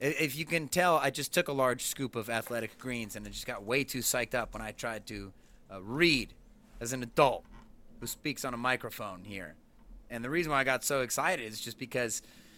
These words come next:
<sighs> this special blend of ingredients supports my gut health, my nervous system, my immune system, my energy, clearly, recovery, focus, well, nothing really helps that, and aging. It's lifestyle friendly,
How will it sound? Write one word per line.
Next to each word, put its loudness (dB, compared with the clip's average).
<sighs> -4
this 2
special 2
blend -2
of -4
ingredients 0
supports 2
my 0
gut 4
health, -2
my -2
nervous 4
system, 4
my 2
immune 0
system, 2
my -2
energy, -2
clearly, -8
recovery, 4
focus, 4
well, -8
nothing -6
really -6
helps -8
that, -6
and 4
aging. 2
It's -12
lifestyle 2
friendly, -2